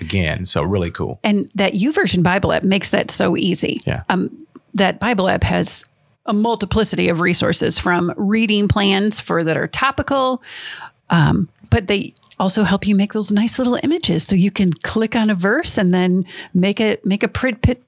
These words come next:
Speaker 2: pick a background, throw it up on your phone. Uh, it can be that easy.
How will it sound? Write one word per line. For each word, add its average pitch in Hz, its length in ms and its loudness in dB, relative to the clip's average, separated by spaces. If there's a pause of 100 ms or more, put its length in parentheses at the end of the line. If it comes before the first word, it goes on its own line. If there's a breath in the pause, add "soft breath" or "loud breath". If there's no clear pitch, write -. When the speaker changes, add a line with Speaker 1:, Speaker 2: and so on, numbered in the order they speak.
(140)
Speaker 2:
pick - 160 0
a 269 60 0
background, 294 640 0
throw 208 260 2
it 240 60 0
up 254 100 -4
on 262 100 0
your 254 120 0
phone. 247 400 0 (520 loud breath)
Uh, 165 300 2
it - 60 -8
can 196 160 2
be 185 100 2
that 180 220 0
easy. - 420 -2